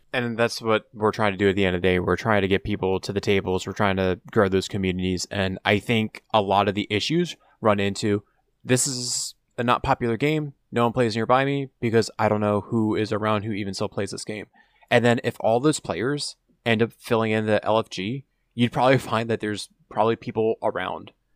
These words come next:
who have models that wanna go play and they didn't realize that you exist. So for, to everyone who's listening, if you know these individuals or if you, you hear these stories, like, please fill in the information. We're gonna go get you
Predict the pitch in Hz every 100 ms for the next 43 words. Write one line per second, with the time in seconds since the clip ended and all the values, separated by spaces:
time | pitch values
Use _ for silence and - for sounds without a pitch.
0 | _ 107 95 104 98 92 - - - -
1 | _ _ - 85 95 98 95 95 92 60
2 | - _ _ _ _ - 98 87 95 101
3 | 95 98 92 95 95 85 - 78 - -
4 | _ - 95 92 90 90 - _ 110 -
5 | - 110 120 120 117 107 98 107 101 95
6 | - 98 95 92 - _ _ 98 101 101
7 | 104 - 104 95 95 92 92 90 95 101
8 | 101 104 _ _ _ - 98 - 92 90
9 | - 92 101 104 98 101 98 98 95 95
10 | _ _ _ - - 123 120 131 117 113
11 | 110 104 107 95 92 98 90 95 _ _
12 | _ - 104 101 107 107 104 104 - 107
13 | 101 98 110